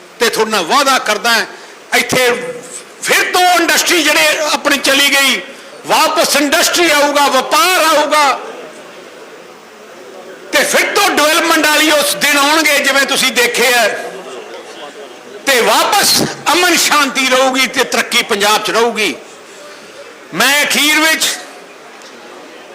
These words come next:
ਆਹੀ ਕਹਿਣਾ ਚਾਹੁੰਦਾ, ਆਓ ਇਕੱਠੇ ਹੋਈਏ। ਜਿਹੜੇ ਮੇਰੇ ਸਾਥੀ, ਜਿਹੜੇ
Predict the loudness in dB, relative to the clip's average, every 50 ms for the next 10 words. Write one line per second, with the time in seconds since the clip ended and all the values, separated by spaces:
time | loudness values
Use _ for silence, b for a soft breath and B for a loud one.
0 | -20 -20 -20 -20 -20 -12 -4 0 2 2 2 2 2 2 2 2 2 2 2 2
1 | 2 2 4 4 2 2 0 0 -4 -8 -14 -16 -16 -18 -18 -18 -18 -20 -20 -20
2 | -20 -20 -20 -20 -20 -20 -20 -20 -20 -20 -20 -20 -20 -20 -20 -20 -20 -20 -20 -20
3 | -20 -20 -20 -18 -6 -2 2 2 4 4 4 2 2 0 -2 0 2 2 2 2
4 | 4 4 2 4 4 4 4 2 2 0 -2 -4 -8 -12 -14 -16 -16 -16 B B
5 | B B B B B B B -2 0 2 4 4 2 2 2 2 4 2 2 2
6 | 2 2 2 2 2 2 0 0 2 2 0 0 -2 -6 -10 -14 -16 -18 -18 -18
7 | -18 -18 -18 -18 -20 -20 -20 -16 -4 0 2 2 4 2